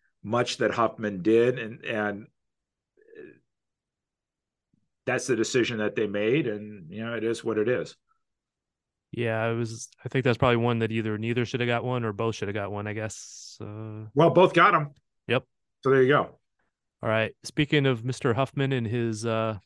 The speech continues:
Speaker 2: most quotable phrase now, what'd you think of, uh, the Milwaukee fans with all the signs and shirts and banners, uh,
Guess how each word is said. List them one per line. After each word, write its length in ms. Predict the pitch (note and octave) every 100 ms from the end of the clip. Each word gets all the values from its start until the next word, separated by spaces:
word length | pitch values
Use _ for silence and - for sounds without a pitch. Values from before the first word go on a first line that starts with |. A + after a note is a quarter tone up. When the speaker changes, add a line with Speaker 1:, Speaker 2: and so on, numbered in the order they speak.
| _ _ _ _ _ _ -
Speaker 2:
most 320 | A#2 A2 -
quotable 480 | - C3 B2+ A#2+ A#2
phrase 540 | - A#2 A2+ B2+ B2
now, 440 | B2+ C#3 D3 D#3+ - _ _ _ _ _ _ _
what'd 300 | - A#2 B2+
you 80 | A#2+
think 260 | - B2 B2
of, 180 | B2 B2+
uh, 460 | B2+ A#2+ A#2 G2+ - _ _ _ A#2+
the 100 | B2
Milwaukee 420 | B2 C3 B2 B2
fans 380 | B2 B2+ B2+ A#2+
with 160 | A#2
all 160 | B2+ A#2+
the 80 | A#2
signs 500 | B2 C3 C#3 C3+ C3
and 260 | C3 A#2+
shirts 380 | - C3 C3 -
and 140 | B2+
banners, 800 | A#2+ B2+ C3 C3+ C3 B2 - - -
uh, 380 | C3 C3 B2+